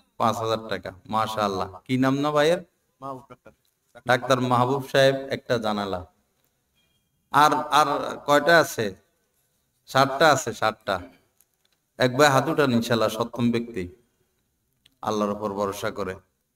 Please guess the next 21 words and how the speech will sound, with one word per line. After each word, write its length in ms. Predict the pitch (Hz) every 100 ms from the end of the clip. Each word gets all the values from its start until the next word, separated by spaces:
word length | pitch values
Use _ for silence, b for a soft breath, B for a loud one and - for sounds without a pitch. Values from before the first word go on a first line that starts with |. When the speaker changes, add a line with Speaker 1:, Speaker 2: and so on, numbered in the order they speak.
| _ -
Speaker 1:
পাঁচ 180 | 120
হাজার 320 | 120 117 117 117
টাকা 160 | 113
একটা 200 | 110 113
জানালা। 560 | 104 98 98 95 110 - _ _ _ _ _ 131 _ _ _ _ _ _ _ _ _ _ _ _ _ _ 123
লোকমান 400 | 135 135 135 131
ভাই, 280 | 123 135 135 135
তুবা 300 | 127 131 131
ফ্যাশন, 440 | - 117 - 117
উনি 180 | 113 117
একটা 240 | 113 107
জানালা। 460 | 101 98 95 92 95 _ _ _ _ _ -
আল্লাহ 260 | 110 107 110
পাক 180 | 107
ওনার 260 | 107 110 107
এই 80 | 104
দানকে 420 | 107 101 101 101 -
কবুল 340 | 101 101 107
করেন, 420 | 107 95 92 95 - _ _ _ _ _ _ _ _ _ _
আল্লাহ 220 | 101 101
পাক 300 | 98 101 95